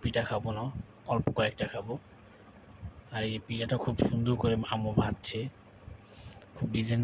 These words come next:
করছে খুব সুন্দর করে, ডিজাইনটা দেখতে খুব ভালো লাগতেছে। তো আমার পিঠা খাওয়া শেষ,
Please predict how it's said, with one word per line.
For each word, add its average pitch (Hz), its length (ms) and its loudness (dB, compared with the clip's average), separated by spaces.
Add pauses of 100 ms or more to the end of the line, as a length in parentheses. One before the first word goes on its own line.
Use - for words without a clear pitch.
করছে 113 200 4 (100)
খুব 110 100 -2 (120)
সুন্দর 110 320 2
করে, 107 160 2 (180)
ডিজাইনটা 113 380 2
দেখতে - 240 -2
খুব 117 180 2
ভালো 110 220 0
লাগতেছে। - 400 -8 (1600)
তো - 120 -10
আমার 147 200 6
পিঠা 147 260 6
খাওয়া 143 180 10 (100)
শেষ, 135 220 4